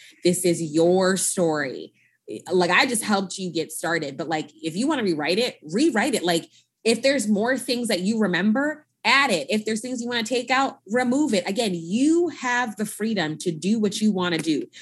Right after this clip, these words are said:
You already do what you wanna do in your own business. Do what you want.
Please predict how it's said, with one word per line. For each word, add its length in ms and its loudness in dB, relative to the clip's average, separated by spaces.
You 180 4
already 340 4
do 140 0
what 140 0
you 60 -4
wanna 180 0
do 120 2
in 100 0
your 120 -2
own 220 0
business. 480 -2
Do 160 4
what 140 0
you 80 2
want. 180 -6